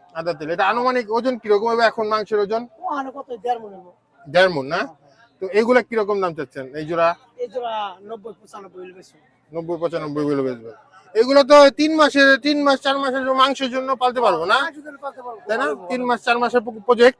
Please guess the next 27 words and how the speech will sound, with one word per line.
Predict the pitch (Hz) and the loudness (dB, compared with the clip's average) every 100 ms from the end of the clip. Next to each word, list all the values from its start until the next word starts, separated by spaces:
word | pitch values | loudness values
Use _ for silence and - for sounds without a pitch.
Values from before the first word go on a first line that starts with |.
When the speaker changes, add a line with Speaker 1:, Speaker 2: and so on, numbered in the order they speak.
| - | -4
Speaker 1:
প্রকল্পে? | 226 240 226 | 2 2 4
Speaker 2:
হ্যাঁ, | 262 294 _ | 0 0 _
হ্যাঁ। | 180 175 156 | -18 -16 -8
Speaker 1:
আচ্ছা, | 175 185 190 | -4 -2 4
পরের | 214 214 | 6 6
গরুটা | 202 185 160 | 4 2 0
দেখি। | 143 135 120 _ _ _ _ | -6 -12 -20 _ _ _ _
Speaker 2:
এই | 220 220 | -14 -10
যে | 220 | -10
এই | 208 | -10
জোড়া। | 196 190 185 _ _ - 208 - _ - | -12 -16 -20 _ _ -20 -20 -20 _ -10
Speaker 1:
এই | 170 | -8
জোড়া, | 170 160 113 | -4 -4 -6
হ্যাঁ? | 170 240 | -10 -10
Speaker 2:
হ্যাঁ। | - 175 160 | -12 -20 -4
Speaker 1:
এই | 185 | -2
জোড়া | 208 208 | 2 0
একই? | 202 196 123 165 | 0 -4 -6 -6
এ, | 185 196 190 | -2 -2 -2
দুইটা | 214 214 | 0 0
একই | 202 | 0
দাম? | 233 | -2
Speaker 2:
এই, | 254 | 0
এই | 277 | -2
জোড়া | 254 254 233 247 | -2 -8 -8 -10
পঁচানব্বই। | 233 202 - - _ _ | -16 -16 -16 -20 _ _
Speaker 1:
পঁচানব্বই। | - 208 185 143 131 | -2 0 0 0 -4